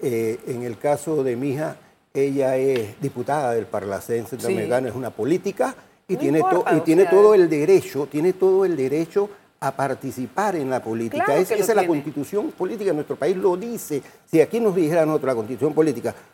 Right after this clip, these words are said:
Speaker 1: un familiar no puede ser parte de una mi-, miembro de una junta directiva,
Speaker 2: No,
Speaker 1: o no
Speaker 2: no.
Speaker 1: puede correr un cargo de
Speaker 2: No
Speaker 1: elección
Speaker 2: es que
Speaker 1: popular,
Speaker 2: sea
Speaker 1: es otra
Speaker 2: ilegal.
Speaker 1: cosa.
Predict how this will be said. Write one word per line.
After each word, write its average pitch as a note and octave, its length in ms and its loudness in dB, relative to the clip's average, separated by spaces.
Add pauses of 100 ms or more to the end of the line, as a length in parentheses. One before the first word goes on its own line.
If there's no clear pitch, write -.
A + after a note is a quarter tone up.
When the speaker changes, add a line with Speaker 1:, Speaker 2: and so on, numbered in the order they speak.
(220)
Speaker 1:
un G3 120 2
familiar D#3+ 460 4
no D#3 200 0
puede E3+ 260 2
ser D#3+ 200 -2
parte E3+ 340 4
de D3 40 4
una D#3 160 0
mi-, D#3 160 -6
miembro E3 280 0
de D3+ 40 0
una D#3 100 0
junta D#3+ 200 0
directiva, D3+ 240 4
Speaker 2:
No, C3 80 6
Speaker 1:
o - 20 2
no D#3+ 60 2
Speaker 2:
no. D#3 80 -2
Speaker 1:
puede F3+ 120 4
correr D3 300 2
un D#3+ 80 0
cargo E3+ 260 4
de D3+ 60 2
Speaker 2:
No C#3+ 60 0
Speaker 1:
elección A#3+ 180 0
Speaker 2:
es A#3+ 40 0
que G3 60 4
Speaker 1:
popular, F3 220 4
Speaker 2:
sea F#3+ 100 2
Speaker 1:
es G#3 60 4
otra - 120 -2
Speaker 2:
ilegal. C#3+ 180 -2
Speaker 1:
cosa. - 160 -8